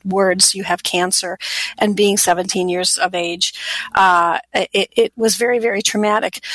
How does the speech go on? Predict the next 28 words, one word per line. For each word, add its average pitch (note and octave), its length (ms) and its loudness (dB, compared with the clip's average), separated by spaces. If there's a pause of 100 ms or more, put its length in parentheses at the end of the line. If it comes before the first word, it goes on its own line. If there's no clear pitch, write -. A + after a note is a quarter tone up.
(180)
But A3 120 -2
the A3+ 80 4
one A#3+ 260 4
thing B3+ 340 2
that, G3 360 4
um, F#3+ 380 2 (240)
that G#3+ 100 -2
kinda G4 240 0
gave C#4+ 220 2
hi-, C#4 120 2
they A#3+ 180 0
gave C#4+ 180 2
him B3 120 2
a G#3+ 40 4
lot A3+ 200 6
of C4 80 0
hope B3 340 -2
and, G3+ 240 0
and G#3 200 2
really A#3 260 4
helped A3 360 -2
him G3+ 300 -2 (280)
through A#3 300 4
this G3 340 2
very, G#3+ 380 2
very F#3+ 240 -2
tough F#3 240 -4
fight F3+ 400 -4